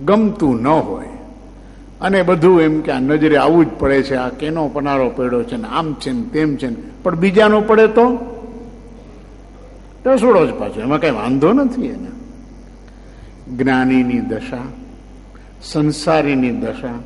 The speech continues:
જ્ઞાનીને થતા ભાવો, સંસારીને થતા ભાવો,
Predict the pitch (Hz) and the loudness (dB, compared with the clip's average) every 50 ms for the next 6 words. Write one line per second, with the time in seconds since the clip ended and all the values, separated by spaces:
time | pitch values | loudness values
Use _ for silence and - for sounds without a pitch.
0 | - - - - - - - - - - - - - - - 123 123 151 156 160 | -18 -20 -20 -20 -20 -20 -20 -20 -20 -20 -20 -20 -20 -18 -14 -4 0 2 2 4
1 | 165 175 180 190 196 202 202 196 202 202 202 190 - - - 170 - - - 165 | 4 2 2 2 2 2 2 2 2 0 -2 -4 -8 -8 -6 -6 -6 -4 -2 -2
2 | 156 143 120 - 110 113 117 123 131 139 147 156 - - - - - - - - | -2 -4 -4 -8 -6 -4 0 0 2 2 0 -2 -6 -10 -14 -16 -18 -18 -20 -20
3 | - - - - - 175 170 185 190 175 - - 196 196 190 190 196 185 175 170 | -20 -20 -18 -8 -4 -2 -2 -2 -4 -4 -2 -2 -2 0 0 0 -2 -2 -4 -6
4 | 160 156 - - 139 131 - - 135 127 113 - 95 101 110 113 120 120 131 | -6 -8 -8 -10 -10 -10 -6 -6 -6 -6 -6 -6 -10 -8 -6 -6 -6 -6 -8